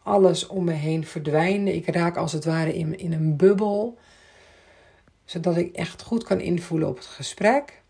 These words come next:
En als ik dat doe en het gesprek is klaar, dan heeft daar een bepaalde energieoverdracht plaatsgevonden. En die geeft dan zoveel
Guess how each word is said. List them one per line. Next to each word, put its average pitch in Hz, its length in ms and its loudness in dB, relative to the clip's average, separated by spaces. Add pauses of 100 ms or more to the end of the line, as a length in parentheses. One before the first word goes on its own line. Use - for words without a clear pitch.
(160)
En 151 140 -6
als 160 200 -6
ik 151 120 -2
dat 156 220 0
doe 170 260 2
en 160 140 -6
het 151 140 -4
gesprek - 460 -4
is 139 300 -8
klaar, 190 500 2
dan 165 140 -2
heeft 160 300 0
daar 156 220 -4
een 165 100 -6
bepaalde 151 560 -4
energieoverdracht 180 1040 -2
plaatsgevonden. 175 840 -2
En 160 100 -6
die 156 120 -4
geeft 156 300 -4
dan 151 240 -4
zoveel 180 1120 0